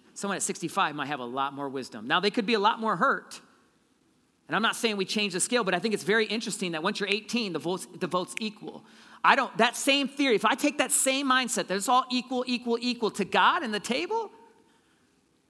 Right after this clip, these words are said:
it's not equal. Like, I want Him to rule. If I got Michael Jordan on our basketball team, I wanna pass him the rock.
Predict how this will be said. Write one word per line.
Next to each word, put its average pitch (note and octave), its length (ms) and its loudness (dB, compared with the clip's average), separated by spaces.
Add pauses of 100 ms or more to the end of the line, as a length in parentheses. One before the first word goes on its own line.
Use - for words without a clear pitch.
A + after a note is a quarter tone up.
(140)
it's - 120 -6
not A4 200 6
equal. B3+ 640 0
Like, E3 320 -4 (480)
I - 80 8
want A4+ 240 4
Him D4 240 2
to A3+ 80 4
rule. A3 560 2 (880)
If - 80 4
I G4 60 10
got F4+ 160 10
Michael E4+ 220 4
Jordan D4+ 260 6
on C#4+ 80 6
our B3 60 6
basketball D4 380 4
team, C4+ 200 2
I B3+ 80 6
wanna G#4+ 320 6
pass D#4 320 8
him D4 160 4
the A#3 80 6
rock. G#3+ 520 8